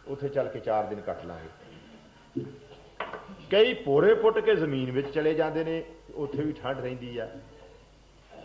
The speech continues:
ਕਈ ਸੱਜਣ ਆਪਣੇ ਮੱਥੇ ਵਿੱਚ ਚੰਦਨ ਲਾ ਲੈਂਦੇ ਨੇ, ਚੰਦਨ ਵੀ ਠੰਡਾ ਹੁੰਦਾ ਨਾ, ਇਹਦੇ ਨਾਲ ਜਿਹੜਾ ਆਰਾਮ ਰਹੇਗਾ।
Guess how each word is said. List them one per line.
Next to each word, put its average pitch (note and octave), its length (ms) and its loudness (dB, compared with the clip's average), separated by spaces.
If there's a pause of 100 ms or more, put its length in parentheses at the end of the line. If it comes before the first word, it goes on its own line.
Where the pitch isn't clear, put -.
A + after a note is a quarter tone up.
(480)
ਕਈ A3 240 6
ਸੱਜਣ A3 460 2 (300)
ਆਪਣੇ F#3+ 340 0
ਮੱਥੇ F3+ 280 0
ਵਿੱਚ G3 220 -4
ਚੰਦਨ F3+ 380 2
ਲਾ D#3 180 4
ਲੈਂਦੇ D3 320 2
ਨੇ, C3 200 -4 (880)
ਚੰਦਨ C3 280 -6
ਵੀ E3 80 -6
ਠੰਡਾ D3 340 -6
ਹੁੰਦਾ F#2+ 280 -10
ਨਾ, G2 100 -14 (440)
ਇਹਦੇ D#3+ 180 -2
ਨਾਲ D#3 120 -2
ਜਿਹੜਾ C3+ 220 2
ਆਰਾਮ A#2 380 -2
ਰਹੇਗਾ। G#2+ 420 -2